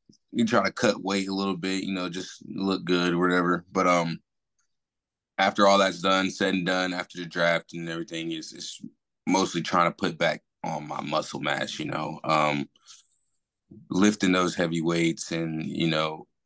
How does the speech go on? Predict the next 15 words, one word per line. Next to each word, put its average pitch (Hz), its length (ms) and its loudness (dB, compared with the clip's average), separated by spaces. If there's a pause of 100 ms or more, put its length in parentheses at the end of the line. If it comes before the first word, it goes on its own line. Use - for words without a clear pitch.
(720)
trying 92 220 4
to 90 80 2
do 85 220 0
more 85 260 0
cardio. 80 680 0
That's 92 220 -2
one 90 220 -2
thing 87 220 0
that 85 100 0
I've 78 260 0 (460)
been 85 180 -8
trying 80 240 -2
to 78 60 -6
do 80 160 -4
more, 82 520 0